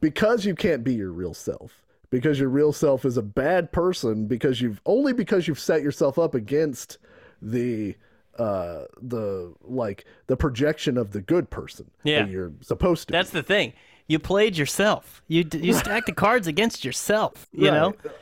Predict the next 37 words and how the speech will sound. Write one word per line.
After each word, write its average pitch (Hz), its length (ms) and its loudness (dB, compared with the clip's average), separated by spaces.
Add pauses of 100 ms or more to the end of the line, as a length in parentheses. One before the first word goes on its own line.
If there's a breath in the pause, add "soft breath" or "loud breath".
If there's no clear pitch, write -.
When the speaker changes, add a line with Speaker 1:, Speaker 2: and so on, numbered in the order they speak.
(180 loud breath)
Speaker 1:
Like, 156 360 2 (180 soft breath)
nobody's 233 440 4
mad 185 460 4
if 180 160 2
it, 147 140 0 (140)
like, 156 320 2
when 180 260 0
it 175 100 0
comes 220 320 0
out, 180 440 2 (200 soft breath)
like, 156 340 2
uh, 156 220 2
aside 208 360 2
from 160 120 0
truly 143 360 0
heinous 123 400 -4
crimes, 95 680 -8 (280 soft breath)
you 110 100 -4
know, 117 140 -2
if 120 100 -4
I, 175 140 2 (100)
if 151 260 0 (140)
I'm, 165 320 -2 (140)
if 147 160 2
a 165 60 2
musician 170 480 2
I 160 120 4
like 135 440 0 (280 loud breath)
suddenly 156 380 2
got 139 300 0
caught, 147 380 -2 (340 soft breath)
like, 120 500 -2
doing 147 260 2
a - 20 2
bunch 135 240 -2
of 101 120 -8
blow, 113 640 -2